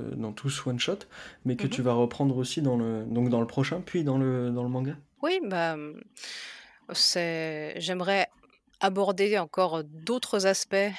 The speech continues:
Speaker 2: de ce thème-là dans mon prochain one shot et donc, heu, ouais, heu, <laughs> c'est, malheureusement, il y a beaucoup, beaucoup à dire sur les discriminations, donc ça, <laughs> ça
Speaker 1: Évidemment. <laughs>
Speaker 2: me fait du grain à moudre <laughs> à beaucoup de niveaux.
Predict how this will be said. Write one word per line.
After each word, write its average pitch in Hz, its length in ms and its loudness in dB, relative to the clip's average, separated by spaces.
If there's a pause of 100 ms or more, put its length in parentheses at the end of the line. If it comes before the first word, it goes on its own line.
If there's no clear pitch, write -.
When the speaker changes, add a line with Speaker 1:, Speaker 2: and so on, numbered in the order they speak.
(100)
Speaker 2:
de 170 100 -6
ce 180 140 -2
thème-là 175 420 0
dans 160 220 -4
mon 160 200 -8
prochain - 460 -4
one 147 180 -6
shot 254 260 0 (140)
et 165 140 -2
donc, 185 400 -8
heu, 143 300 -4 (680)
ouais, 170 200 4
heu, 139 400 -4 (720)
<laughs> - 20 -14
c'est, - 340 2 (460)
malheureusement, 202 640 4
il 202 80 0
y 170 40 2
a 165 40 2
beaucoup, 185 320 -4
beaucoup 190 300 -2
à 180 120 4
dire 196 200 0
sur 185 120 0
les 165 80 0
discriminations, 175 800 -2
donc 165 200 -8
ça, 165 240 -8
<laughs> 127 200 2
ça 117 160 2
Speaker 1:
Évidemment. 113 100 2
<laughs> - 0 -
Speaker 2:
me 196 140 0
fait 233 200 4
du 196 120 4
grain 214 300 4
à 220 60 -2
moudre 208 480 -6 (340)
<laughs> - 420 -4
à - 60 2
beaucoup 202 320 -2
de 202 120 -4
niveaux. 196 380 0